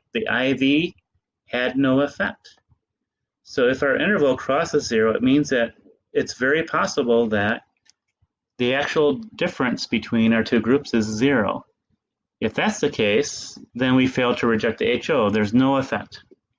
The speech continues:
We don't have any evidence of an effect. So that's how we can do a hypothesis test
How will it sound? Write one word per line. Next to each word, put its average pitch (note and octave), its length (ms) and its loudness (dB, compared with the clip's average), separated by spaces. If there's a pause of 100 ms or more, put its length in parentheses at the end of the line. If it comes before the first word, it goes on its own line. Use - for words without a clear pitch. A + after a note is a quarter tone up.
(460)
We A2+ 100 0
don't C3+ 200 0
have C3+ 200 -2
any C3 260 0
evidence A#2 440 -2
of G#2+ 140 -2
an G#2 80 2
effect. - 280 -6
So - 140 -4
that's B2 220 -2
how D3+ 180 -2
we C#3+ 120 2
can C3+ 180 2
do B2+ 260 2
a A2+ 240 0
hypothesis A#2 720 -6
test - 420 -8